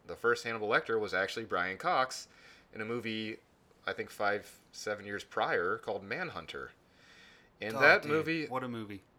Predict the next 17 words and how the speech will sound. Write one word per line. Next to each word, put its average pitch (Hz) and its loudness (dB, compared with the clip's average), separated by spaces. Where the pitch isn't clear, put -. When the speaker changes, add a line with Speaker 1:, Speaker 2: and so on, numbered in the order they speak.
Speaker 1:
has 110 4
some 92 -4
short 98 -2
shorts - -8
on 82 -6
some 87 -6
dudes. 73 -10
That 104 2
<laughs> - -8
some 120 -6
short - 6
eighties 143 2
shorts. - 2
Um, 101 2
<laughs> - 0
but 123 4
that, 147 8